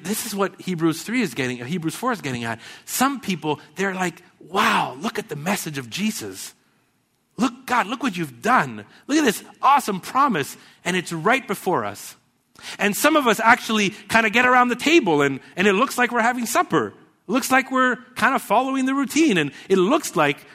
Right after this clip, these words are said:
we're embracing it. But none of us, but some of us aren't taking the food. That's belief and faith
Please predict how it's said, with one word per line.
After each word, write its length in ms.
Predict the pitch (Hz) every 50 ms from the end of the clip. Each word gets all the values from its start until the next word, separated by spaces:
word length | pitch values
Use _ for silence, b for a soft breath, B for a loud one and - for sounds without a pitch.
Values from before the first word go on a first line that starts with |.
| B B
we're 160 | 156 170 202 208
embracing 560 | 190 165 190 269 349 302 - - 170 131 117
it. 160 | 104 92 - - B B B B
But 200 | - 180 180 175
none 180 | 160 214 233 233
of 100 | 208 185
us, 300 | 180 170 - - - - b b b b b
but 160 | - 170 -
some 140 | - 226 240
of 100 | 214 185
us 140 | 170 156 -
aren't 400 | - - 165 170 170 165 - -
taking 320 | - 170 180 - - 170
the 80 | 170 156
food. 400 | - - 285 254 139 101 - - - _ _ _ _ _ _ _ _ _ _ _ _ _ _ _ _ _
That's 440 | - 185 226 254 233 - - - - _ _ - 135
belief 480 | 151 147 147 170 196 190 160 - - -
and 160 | 147 139 131
faith 480 | - - 190 180 147 123 - - b